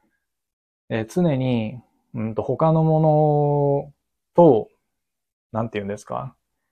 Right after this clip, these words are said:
競ってるんですよね。何を雇用するかっていうのは、その時のお客さんの状況次第で変わってくるんですよね。うん。だから、まあ、他の例で考えてみると、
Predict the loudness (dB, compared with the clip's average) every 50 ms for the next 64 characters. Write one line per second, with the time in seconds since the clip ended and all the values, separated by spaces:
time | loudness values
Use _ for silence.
0 | _ _ _ _ _ _ _ _ -12 -2 2 2 2 2 0 -4 -4 -4 -4 -8
1 | -12 -14 -12 -12 -10 -10 -12 -14 _ -8 -4 0 2 2 2 2 0 0 -2 -2
2 | 0 0 0 -2 -2 -2 -4 -4 -2 -4 -6 -8 _ _ -8 -6 -6 -4 -4 -4
3 | -4 -6 -6 -6 -6 -6 -4 -2 -2 -2 -2 -2 -4 -4 -4 -4 -4 -4 -6 -6
4 | -6 -6 -4 -4 -2 -2 -2 -2 -2 -2 -2 -2 -2 -2 -4 -4 -4 -4 -8 -8
5 | -8 -8 -8 -8 -6 -4 -4 -4 -4 -4 -4 -4 -4 -4 -6 _ -12 -12 -8 -6
6 | -6 -6 -6 -10 -18 -20 -20 -20 -20 -18 -18 -20 -20 _ _ _ _ _ _ _
7 | _ _ _ _ -12 -12 -12 -12 -14 _ _ _ _ _ _ _ _ _ _ _
8 | _ _ _ _ _ _ _ _ _ _ _ _ _ _ _ _ _ _ _ _
9 | -2 2 4 4 4 4 2 0 -2 -2 -4 -2 0 0 0 0 0 2 0 0
10 | 0 -4 -6 -6 -8 -8 -6 -4 -4 -2 -4 -4 -4 -8 -8 -8 -8 -10 -8 -6
11 | -6 -4 -4 -6 -8